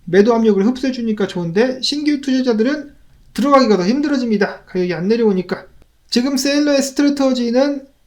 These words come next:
육십이만 팔천칠백구십일 개의 비트를 보유하고 있다라고 하는데요.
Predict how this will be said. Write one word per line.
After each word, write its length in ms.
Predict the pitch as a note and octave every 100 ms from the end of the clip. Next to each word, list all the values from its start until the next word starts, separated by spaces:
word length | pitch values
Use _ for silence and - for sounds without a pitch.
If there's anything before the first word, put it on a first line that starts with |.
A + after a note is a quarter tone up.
| _ -
육십이만 720 | G3 B3+ D4+ C#4 B3+ G#3 -
팔천칠백구십일 1500 | - C#4 C#4+ - D4+ D4 C#4 C4 B3+ C4 A3 A3+ A3 C4+ C#4+
개의 200 | C#4+ A#3+
비트를 400 | G#3 - G#3+ G3
보유하고 360 | F#3+ G3+ G3+
있다라고 380 | G3 G3 G3+ F#3
하는데요. 400 | G#3 F3 A3 G#3+